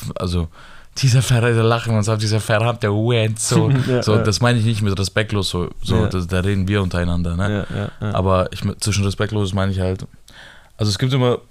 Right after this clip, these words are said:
Speaker 1: man kann Witze machen und lachen und dies und das, aber man muss halt immer schauen, dass man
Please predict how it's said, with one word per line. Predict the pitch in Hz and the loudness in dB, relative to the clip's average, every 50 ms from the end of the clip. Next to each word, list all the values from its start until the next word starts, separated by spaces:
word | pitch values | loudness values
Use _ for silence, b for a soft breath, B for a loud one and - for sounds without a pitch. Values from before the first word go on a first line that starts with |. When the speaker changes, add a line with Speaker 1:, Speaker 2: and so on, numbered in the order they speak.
| - | -12
Speaker 1:
man | - 104 104 107 110 107 | -6 -2 2 2 2 2
kann | - 120 127 139 135 123 113 104 | 2 2 2 2 2 2 0 0
Witze | 113 131 131 - 131 117 | -2 -2 -2 0 0 2
machen | 120 117 107 120 117 | 2 0 0 0 0
und | 104 101 | 0 2
lachen | 104 110 113 110 117 | 2 0 0 0 0
und | 104 101 98 | 0 0 0
dies | 107 117 - - | -2 -2 -2 -2
und | 101 | -2
das, | 101 104 107 - - | -2 -2 -2 -2 -2
aber | 95 95 95 92 | -2 -2 0 0
man | 90 90 95 | 0 0 0
muss | 104 101 | 0 0
halt | 101 98 92 | -2 -2 -2
immer | 95 98 95 92 | 0 -2 -2 -2
schauen, | - - 92 98 95 | -2 -2 -2 0 0
dass | 90 90 87 - - - - b b b b b b b b b b b - | -2 -2 -4 -6 -10 -14 -18 b b b b b b b b b b b -4
man | - 92 90 87 85 85 | -2 0 2 2 0 -2